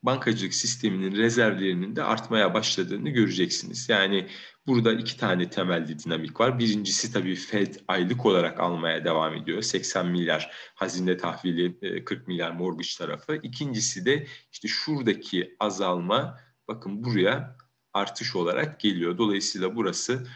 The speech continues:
e, daha da artmaya devam edecek. E, bu artışla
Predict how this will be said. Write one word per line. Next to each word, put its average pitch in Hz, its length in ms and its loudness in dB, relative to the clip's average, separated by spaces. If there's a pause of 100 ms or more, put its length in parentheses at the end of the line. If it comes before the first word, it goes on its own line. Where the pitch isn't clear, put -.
(220)
e, 104 280 -2
daha 110 300 2
da - 400 -2 (280)
artmaya 101 520 0
devam 107 340 4
edecek. 87 540 -4 (460)
E, - 40 -4 (1200)
bu 113 480 -8
artışla - 840 -2